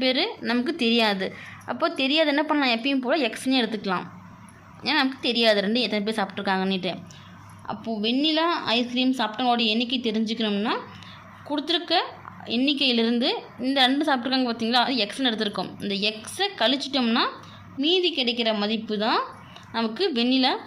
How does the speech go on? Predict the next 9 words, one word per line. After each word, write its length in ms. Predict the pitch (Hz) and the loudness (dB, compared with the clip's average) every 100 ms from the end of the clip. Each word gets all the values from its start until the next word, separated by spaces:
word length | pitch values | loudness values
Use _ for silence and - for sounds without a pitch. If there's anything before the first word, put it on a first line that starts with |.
| - | -4
பனிக்கூழ் 360 | 233 226 247 330 254 | 0 0 0 -2 -4
சாப்பிட்டவங்களோட 480 | 220 214 233 226 220 220 | -6 -4 0 2 2 0
எண்ணிக்கை. 340 | 196 190 190 - - - - - - | -2 -2 -6 -6 -12 -20 -20 -10 -4
அதே 180 | 226 285 294 | 0 0 0
போல் 220 | 269 269 370 359 | 0 0 0 0
சாக்லேட் 380 | 247 247 277 254 | -2 0 0 0
ஐஸ்கிரீம் 400 | 240 240 247 233 | 0 0 0 2
சாப்பிட்டவங்க 360 | 226 220 233 220 | 0 0 0 0
எண்ணிக்கை 220 | 214 220 | -2 -2